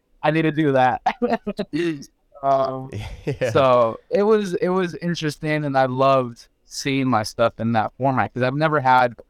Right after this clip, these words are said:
Speaker 1: pleasure of just, like, standing back and just, like, looking at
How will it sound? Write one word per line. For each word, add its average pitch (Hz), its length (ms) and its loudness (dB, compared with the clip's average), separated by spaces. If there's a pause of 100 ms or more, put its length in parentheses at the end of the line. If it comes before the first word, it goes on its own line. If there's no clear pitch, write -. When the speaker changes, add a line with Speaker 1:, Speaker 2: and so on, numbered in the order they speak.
Speaker 1:
pleasure 113 500 -2 (580)
of 127 100 -6
just, 127 180 -4
like, 120 140 0
standing 147 460 -2
back 117 340 2 (160)
and 113 320 -4 (640)
just, - 140 -8
like, 135 200 0
looking 139 340 -2
at 131 180 2